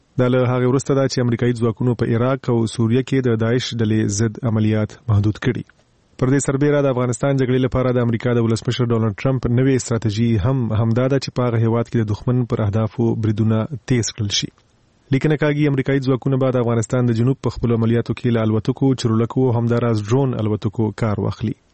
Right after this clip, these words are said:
په لیکنه کې په افغانستان کې د امریکا د هوایي عملیاتو د قومندان ښاغلي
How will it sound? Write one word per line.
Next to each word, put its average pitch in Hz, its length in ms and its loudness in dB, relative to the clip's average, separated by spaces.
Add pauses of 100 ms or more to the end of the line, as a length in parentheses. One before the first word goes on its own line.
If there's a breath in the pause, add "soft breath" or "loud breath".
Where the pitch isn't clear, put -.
(320)
په 131 60 2
لیکنه 147 260 2
کې 147 200 -2
په 139 60 0
افغانستان 127 480 -2
کې 131 80 -2
د 131 60 2
امریکا 123 320 0
د 123 140 2
هوایي 120 260 2
عملیاتو 120 460 2
د 113 80 2
قومندان 117 560 0
ښاغلي 120 480 0